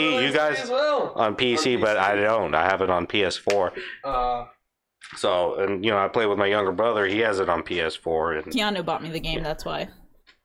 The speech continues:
Speaker 1: So it's, you know, it, it's a real fun game, especially when you get four people on. But I wish, like, for s-, games like that,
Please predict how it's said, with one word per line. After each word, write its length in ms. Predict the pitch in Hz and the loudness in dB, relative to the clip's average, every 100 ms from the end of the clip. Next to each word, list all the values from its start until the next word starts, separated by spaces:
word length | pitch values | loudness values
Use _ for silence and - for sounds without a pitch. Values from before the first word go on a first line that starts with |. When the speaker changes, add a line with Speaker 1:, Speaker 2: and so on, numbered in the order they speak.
| _ - - - - - - | _ -4 -2 -2 -4 -4 -2
Speaker 1:
So 260 | 107 92 | 0 2
it's, 480 | 92 - - - - - _ | 0 -2 -6 -6 -10 -16 _
you 100 | 117 | 0
know, 360 | 87 80 78 78 _ _ - - - - - | 2 2 0 -4 _ _ -20 -20 -20 -20 -12
it, 680 | - - _ _ - 92 76 | -12 -12 _ _ -4 -2 -2
it's 240 | 87 - | -4 -2
a 80 | 90 | -2
real 220 | 90 90 | 2 0
fun 320 | 87 104 87 | 2 2 2
game, 340 | 80 90 87 82 | 0 0 0 -2
especially 480 | 76 104 - 90 82 | -2 -2 -2 -2 -2
when 140 | 82 | -2
you 80 | 80 | -2
get 320 | 85 82 - | -2 -2 -2
four 220 | 98 87 | -2 -2
people 440 | 82 92 82 90 82 | -2 -8 -8 -6 -2
on. 280 | 80 80 - - - - - | 0 -2 -4 -16 -18 -6 0
But 120 | 104 | 2
I 60 | |
wish, 300 | 107 123 120 | 2 2 0
like, 380 | 113 101 95 - - - - - - _ _ | 0 0 -2 -6 -20 -20 -20 -20 -20 _ _
for 120 | - 101 | -4 -2
s-, 140 | - - _ _ _ - - 135 | -4 -10 _ _ _ -18 -14 -4
games 340 | 135 127 123 | 0 0 0
like 220 | 113 104 | 0 0
that, 400 | 120 120 120 - | 0 0 -2 -8